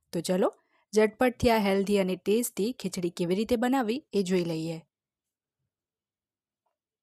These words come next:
તો એના માટે આપણે સૌથી પહેલાં એક બાઉલની અંદર અડધો કપ જેટલા ઘઉંના ફાડા, એટલે કે જે બ્રોકન વ્હીટ આવે છે, એ લઈ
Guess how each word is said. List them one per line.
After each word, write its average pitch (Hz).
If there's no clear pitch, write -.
તો -
એના 240
માટે 240
આપણે 220
સૌથી 196
પહેલાં 190
એક 185
બાઉલની 180
અંદર 175
અડધો 202
કપ 196
જેટલા 190
ઘઉંના 185
ફાડા, 170
એટલે 190
કે 190
જે 185
બ્રોકન 208
વ્હીટ 196
આવે 180
છે, 254
એ -
લઈ 180